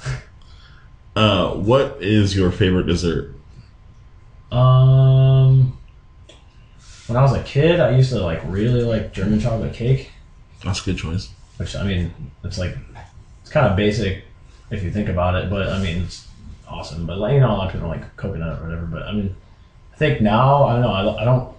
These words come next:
Speaker 2: sweets as hard as I used to. Like, when I was, like, I just ate so much of it when I was a kid, but now I, it's, like, you, when you tone it back, you know, like, I'll mess with, like, some flan or, like,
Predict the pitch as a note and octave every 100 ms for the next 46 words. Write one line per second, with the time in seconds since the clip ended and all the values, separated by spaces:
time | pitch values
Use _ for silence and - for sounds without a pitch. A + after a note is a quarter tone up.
0 | - - - - G2+ F#2+ F2 F2 G2 G2
1 | F2+ E2+ F#2 - C3 C3 G#2+ F#2 F2+ E2+
2 | F2 D2 - F#2+ F2+ E2 - - - -
3 | - - G#2 G2 G#2 F#2+ G2+ F#2 F2 E2
4 | G2+ G2+ D#2+ G#2+ C3+ C#3+ B2 A#2 B2+ -
5 | F#2 - - C3 A2 - G#2 F2+ G2+ F2
6 | D#2 F2 F2+ F2+ - - - F2 F2 F#2
7 | G2 F#2 F2+ E2 - E2+ - F2+ F2+ F2
8 | F2 E2+ - - - - - - - D#2+
9 | D#2+ -